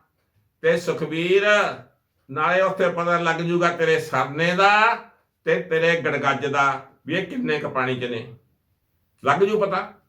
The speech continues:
ਪਰ ਇੱਕ ਗੱਲ ਯਾਦ ਰੱਖਿਓ, ਜਿਹਨੇ ਵੀ ਕਦੇ ਅਕਾਲ ਤਖਤ ਨਾਲ ਟੱਕਰ ਲਈ ਹੈ, ਉਹਦਾ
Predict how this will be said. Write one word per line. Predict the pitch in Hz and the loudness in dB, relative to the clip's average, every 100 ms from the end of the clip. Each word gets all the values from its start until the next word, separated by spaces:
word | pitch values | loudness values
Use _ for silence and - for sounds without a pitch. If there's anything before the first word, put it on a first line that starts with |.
| _ _ _ _ _ _ _ - | _ _ _ _ _ _ _ -4
ਪਰ | 143 - | -2 0
ਇੱਕ | 151 - 127 | -2 -2 -4
ਗੱਲ | 147 147 139 | -2 0 -2
ਯਾਦ | 127 127 139 143 | 2 4 4 2
ਰੱਖਿਓ, | 147 147 160 160 160 147 - - _ _ _ _ _ _ _ _ | -2 -4 0 4 4 2 -2 -14 _ _ _ _ _ _ _ _
ਜਿਹਨੇ | 160 190 202 214 202 | 2 4 4 2 4
ਵੀ | 196 196 196 | 6 6 6
ਕਦੇ | 190 180 190 185 | 0 0 2 0
ਅਕਾਲ | 165 175 175 170 | 2 4 4 2
ਤਖਤ | 170 170 | -2 -2
ਨਾਲ | 165 175 175 | -2 -2 -2
ਟੱਕਰ | 160 - 165 | -8 -4 -4
ਲਈ | 151 151 175 202 | 0 0 4 4
ਹੈ, | 214 226 220 208 - _ _ _ _ _ _ _ _ _ | 6 4 2 -4 -20 _ _ _ _ _ _ _ _ _
ਉਹਦਾ | - 160 175 | -2 2 4